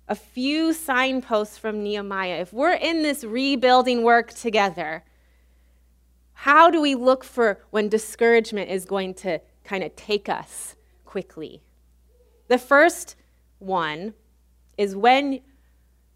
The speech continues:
you are fatigued. When you are fatigued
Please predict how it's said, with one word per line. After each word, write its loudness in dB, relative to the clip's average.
you -6
are 2
fatigued. -14
When -2
you -6
are 6
fatigued -8